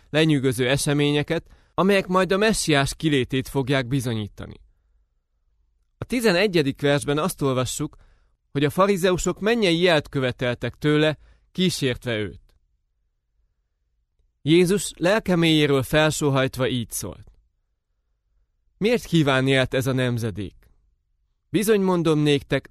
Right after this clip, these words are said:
nem adatik jel ennek a nemzedéknek." Egy másik evangéliumban, a Máté tizenkettő harminckilencben Jézus így válaszolt nekik: "Ez a gonosz és parázna nemzedék jelt követel,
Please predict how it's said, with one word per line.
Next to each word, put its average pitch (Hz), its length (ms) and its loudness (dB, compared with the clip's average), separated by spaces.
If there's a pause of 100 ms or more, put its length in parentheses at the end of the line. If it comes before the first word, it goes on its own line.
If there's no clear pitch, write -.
(100)
nem 208 180 2
adatik 135 440 0
jel 127 160 0
ennek 123 320 -2
a 120 60 -4
nemzedéknek." 110 920 -8 (1300)
Egy 131 120 -4
másik 190 400 0
evangéliumban, 135 920 0
a 131 80 -4
Máté 165 340 0
tizenkettő 147 640 -2
harminckilencben 139 1000 -2
Jézus 185 400 0
így 143 200 -2
válaszolt 113 600 -4
nekik: - 280 -12 (1200)
"Ez 147 160 0
a 147 60 2
gonosz 208 360 2
és 175 160 2
parázna 160 500 2
nemzedék 147 580 0
jelt 151 280 2
követel, 120 560 -4